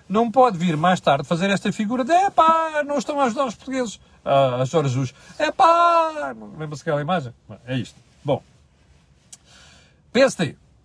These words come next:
nesta história, também não sai bem. P S D uma Maria vai com as outras. Anda a, anda a revelar nos últimos meses que o P S D anda a reboque tudo aquilo que se faz. Aliás, sabe porquê? Eh, não só por causa desta questão. É que, hum, eh,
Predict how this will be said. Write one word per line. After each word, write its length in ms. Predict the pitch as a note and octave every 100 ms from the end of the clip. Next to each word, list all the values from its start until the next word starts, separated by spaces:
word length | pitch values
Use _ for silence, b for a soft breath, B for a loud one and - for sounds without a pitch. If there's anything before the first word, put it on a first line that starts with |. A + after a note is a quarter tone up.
| _
nesta 280 | - F#3 -
história, 260 | F3 D3 B2
também 160 | D#3+
não 80 | F#3+
sai 160 | F#3 A#3
bem. 220 | B3 A3 _ -
P 80 | C#4+
S 140 | B3
D 80 | E4
uma 140 | B3
Maria 260 | A#3+ A#3+ A#3+
vai 100 | A#3+
com 120 | B3
as 80 | B3
outras. 360 | C4 - D#3+ -
Anda 220 | A3 A#3+
a, 260 | A3 F#3+ F3+
anda 160 | A3+ A3+
a 20 |
revelar 340 | F3+ E3 D#3
nos 160 | C#3+ D3
últimos 340 | F#3+ F3 C#3
meses 260 | E3 G3 -
que 80 | F3+
o 40 |
P 80 | G3
S 160 | G3 -
D 60 |
anda 160 | F#3+ G#3
a 80 | G3
reboque 520 | F3 E3+ D#3 G3 G3
tudo 180 | - F#3+
aquilo 220 | F3 F#3+
que 60 | D#3+
se 40 |
faz. 300 | - F3+ D#3+ b b b -
Aliás, 320 | F#3+ C#3+ A#2
sabe 220 | - G3
porquê? 340 | F3+ C#3+ G2+ - _ b b b b _ -
Eh, 160 | D3+
não 240 | C#3+ E3+ F3+
só 120 | F#3+
por 100 | C#3+
causa 260 | E3+ C3
desta 260 | C#3 C3 -
questão. 320 | - F2+ E2 - b b b -
É 120 | E3+
que, 440 | - E3 D3 C3+ - D3 C#3 B2+
hum, 280 | A#2+ A2 A2 b b b -
eh, 380 | D3 C#3 B2+